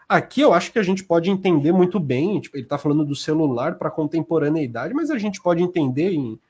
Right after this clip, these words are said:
há cinquenta anos a cinta, né, era esse objeto, né? A vara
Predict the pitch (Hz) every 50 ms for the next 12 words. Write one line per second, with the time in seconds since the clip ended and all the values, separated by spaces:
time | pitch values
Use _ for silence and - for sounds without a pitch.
0 | _ _ _ _ - - 143 - - - 196 175 165 170 180 175 180 185 190 190
1 | 180 170 160 151 156 196 247 226 190 254 - - - - 185 190 240 285 285 -
2 | - 117 117 139 151 127 120 123 127 127 123 127 - 135 127 131 123 117 120 117
3 | 110 110 _ - 117 110 110 117 - _ _ _ - - 151 139 123 117 113 120
4 | 113 123 143 175 175 127 107 -